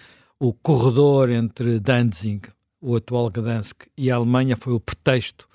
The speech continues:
de Hitler para iniciar a, a Segunda Guerra Mundial. Ou melhor, para invadir a Polónia. Eh, eu,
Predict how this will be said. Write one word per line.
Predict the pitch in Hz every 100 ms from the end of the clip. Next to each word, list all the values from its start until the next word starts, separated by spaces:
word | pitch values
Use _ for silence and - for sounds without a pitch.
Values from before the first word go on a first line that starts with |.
| _ _ _ _
de | 113
Hitler | 113 113 113 107 -
para | 117 107 104 107
iniciar | 110 104 - 113 110
a, | 104 98 107 117 _
a | 113
Segunda | - 120
Guerra | 107 104 104
Mundial. | 101 95 90 _ _ _ _ _ _ _ _ _
Ou | 127
melhor, | 117 110
para | -
invadir | 110 113 117
a |
Polónia. | - 160 101 90 - _ _ - - _ _ _
Eh, | - 160 165 160 156 156 165 _ _ _ _ _ _ _ _ _ _ _ _ _ -
eu, | 180